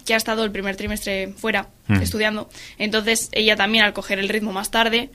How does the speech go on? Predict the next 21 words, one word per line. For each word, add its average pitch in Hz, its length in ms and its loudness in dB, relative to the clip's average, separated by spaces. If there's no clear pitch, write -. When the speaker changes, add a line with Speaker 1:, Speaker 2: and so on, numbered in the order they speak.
Speaker 1:
ha - 80 -2
estado 208 180 0
de 196 60 -2
suplente. 220 560 -2
Pero 208 100 -8
en 214 60 -2
realidad 220 220 6
somos 226 180 -2
quince 240 220 -4
patinadores 240 520 2
que 226 120 0
en 208 80 -2
cualquier 208 260 -2
momento, 262 500 2
por 247 80 -2
ejemplo, 226 220 0
en 208 40 2
la 208 80 0
competición 208 380 -4
de 233 80 0
Laredo, 247 400 2